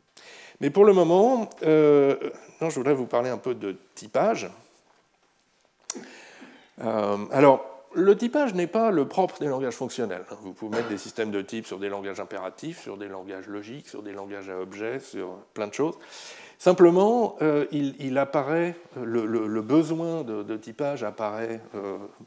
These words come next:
beaucoup plus vite, euh, dans les langages, euh, fonctionnels. Et, euh, historiquement aussi, c'est dans ce cadre qu'ils ont, que le, les, les, les systèmes de type modernes ont été développés.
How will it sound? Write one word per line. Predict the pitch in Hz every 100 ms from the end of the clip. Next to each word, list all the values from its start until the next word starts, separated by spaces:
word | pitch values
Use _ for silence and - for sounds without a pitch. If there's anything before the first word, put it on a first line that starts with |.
| _
beaucoup | - 143 170
plus | - 131
vite, | 120 190 - - 117
euh, | 107
dans | 101 104
les | 104 98
langages, | 104 101 107 101 101 -
euh, | 98
fonctionnels. | 95 110 - 104 131 196 - - - - -
Et, | 139 151 170 180 - 151
euh, | 135 131 127 123
historiquement | 143 - 135 120 - 180
aussi, | 151 - 147
c'est | 156 117 117
dans | 107
ce | 107 -
cadre | 101 143 135 107
qu'ils | - 101 101
ont, | 101 98
que | 107
le, | 101 95 92 92 101 98 113
les, | 104 98 98 95
les, | 104 95 95
les | 101 98
systèmes | - 117 113
de |
type | 107 117
modernes | 107 101 110 110
ont | 101
été | 98 101
développés. | 98 95 98 -